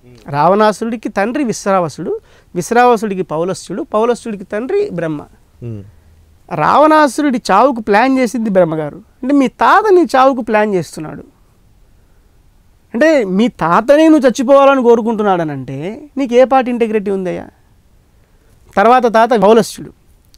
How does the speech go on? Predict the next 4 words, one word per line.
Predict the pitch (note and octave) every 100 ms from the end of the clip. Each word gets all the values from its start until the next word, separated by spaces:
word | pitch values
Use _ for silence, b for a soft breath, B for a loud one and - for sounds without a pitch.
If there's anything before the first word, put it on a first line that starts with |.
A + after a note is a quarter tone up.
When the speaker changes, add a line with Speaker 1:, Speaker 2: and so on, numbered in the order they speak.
| _ _ _ _
Speaker 1:
కుబేరుడితో | B3+ C4 D#4+ D#4+ D4+ A#3 E3+ D3 D#3+
రావణాసురుడు | F#3+ G3 A#3 A#3+ A3 G#3+ G3
యుద్ధం | E3 E3 F3 A3
చేసి | F3 D3+ - D3 E3+ G3+